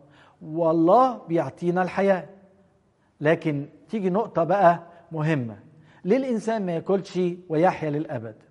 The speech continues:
الإنسان وهو في حالة الخطية محكوم عليه بالموت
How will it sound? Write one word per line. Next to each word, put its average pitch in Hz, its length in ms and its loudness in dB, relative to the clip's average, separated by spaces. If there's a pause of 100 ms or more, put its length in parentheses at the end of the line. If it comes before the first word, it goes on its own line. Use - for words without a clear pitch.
(520)
الإنسان 202 640 -2 (140)
وهو 208 180 0
في 214 80 -8
حالة 226 260 -2
الخطية 208 640 0 (100)
محكوم 160 440 -4
عليه 175 200 4
بالموت 131 460 -2